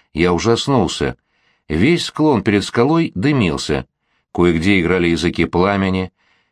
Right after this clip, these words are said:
На вершине скалы полыхал желто-красный факел. Видимо, в сосну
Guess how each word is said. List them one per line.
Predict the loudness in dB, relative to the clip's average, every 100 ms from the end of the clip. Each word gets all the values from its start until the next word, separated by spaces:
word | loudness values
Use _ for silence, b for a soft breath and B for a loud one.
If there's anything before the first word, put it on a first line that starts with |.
| _ 0
На | 2
вершине | 2 2 0 0
скалы | 0 0 2 2
полыхал | 2 0 2 0 -2 b b -6
желто-красный | 0 2 2 0 0 0 0 -2 -2
факел. | 0 0 0 -2 -4 -10 _ _ _ _ -4
Видимо, | 0 2 4 2
в | 2
сосну | 0 0 0 0 -2